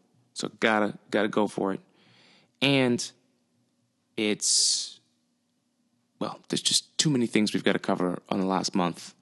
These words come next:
in space that's happened that we really haven't been able to touch on. So we've got a shitload of stuff to talk about, people. So get ready for it. Before that,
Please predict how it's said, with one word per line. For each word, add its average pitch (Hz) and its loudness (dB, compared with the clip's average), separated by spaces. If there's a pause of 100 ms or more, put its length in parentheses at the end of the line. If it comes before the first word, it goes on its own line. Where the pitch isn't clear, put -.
(280)
in 101 -2
space - 2
that's - -4
happened - -4
that - -10 (840)
we 110 0
really 110 4
haven't 107 2
been 110 4
able 110 2
to - -6
touch 120 0
on. - -4 (100)
So 98 2
we've 143 0
got 214 4
a 175 2
shitload 175 2
of 160 0
stuff 180 0
to 175 2
talk 165 0
about, 120 2
people. 123 0 (420)
So - -4
get 147 4
ready 151 2
for - -6
it. - -10 (1700)
Before 139 2
that, 107 2